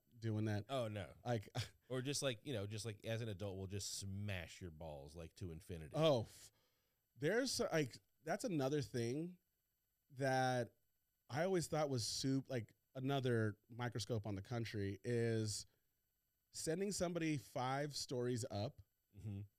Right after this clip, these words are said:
Speaker 1: like, no safety speech, no nothing. "Hey, keep your arms in," putting 'em on a tube and launching 'em down a wet slide. And I remember, like, some, I,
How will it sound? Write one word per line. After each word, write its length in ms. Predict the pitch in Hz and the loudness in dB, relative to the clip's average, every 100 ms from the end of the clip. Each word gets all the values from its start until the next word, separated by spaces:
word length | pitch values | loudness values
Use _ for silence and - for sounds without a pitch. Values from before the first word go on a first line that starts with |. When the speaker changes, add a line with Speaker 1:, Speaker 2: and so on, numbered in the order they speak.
| _ | _
Speaker 1:
like, 240 | 139 120 104 - _ - | 0 0 0 -14 _ -2
no 420 | 120 127 143 156 | 4 6 6 4
safety 440 | - 160 151 156 | 2 2 0 -2
speech, 420 | 139 - 156 143 139 | -8 -4 -2 -2 0
no 160 | 139 | 2
nothing. 640 | 147 143 135 151 147 139 135 _ _ _ _ _ _ _ - | 4 2 2 2 2 2 -2 _ _ _ _ _ _ _ 2
"Hey, 140 | 156 | 4
keep 180 | 147 180 | 4 2
your 120 | 175 165 | 4 6
arms 280 | 170 151 | 6 6
in," 320 | 139 127 123 120 - _ _ _ _ - | 4 4 2 -2 -12 _ _ _ _ -4
putting 220 | 151 160 | 2 4
'em 80 | 165 | 4
on 100 | 160 | 2
a 60 | 139 | 2
tube 400 | - 156 139 113 | 2 4 4 2
and 200 | 131 127 | 0 2
launching 380 | 127 135 123 131 | 4 2 2 0
'em 80 | 123 | 2
down 200 | 123 120 | 2 2
a 60 | 113 | 2
wet 220 | 117 - | 2 0
slide. 460 | - 113 110 95 - _ _ _ _ _ | 0 2 2 0 -6 _ _ _ _ _
And 500 | 143 135 131 127 123 131 - | 4 6 6 6 4 0 0
I 100 | 143 | 6
remember, 420 | 175 190 175 147 147 | 8 10 8 6 6
like, 140 | 139 - - - | 2 0 -20 -12
some, 240 | - 165 180 | 2 2 4
I, 160 | 147 | 4